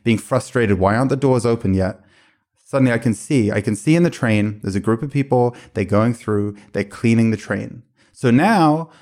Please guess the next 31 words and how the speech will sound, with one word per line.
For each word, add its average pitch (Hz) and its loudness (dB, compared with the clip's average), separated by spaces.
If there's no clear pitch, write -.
I 135 2
understand 135 0
there's - -4
a, 117 2
there's 104 -2
a 110 0
purpose 131 0
to - -14
me 95 0
waiting 101 0
here. 110 -8
But 120 2
what's 120 2
really 143 4
interesting 147 0
is, 101 0
so 104 2
you 101 0
improved 120 0
overall 143 2
satisfaction 113 -4
'cause 98 -4
now 107 0
they're 104 2
not 113 -2
frustrated 95 -6
'cause 101 -4
the 98 -2
doors 98 0
aren't 95 -2
opening. 98 -6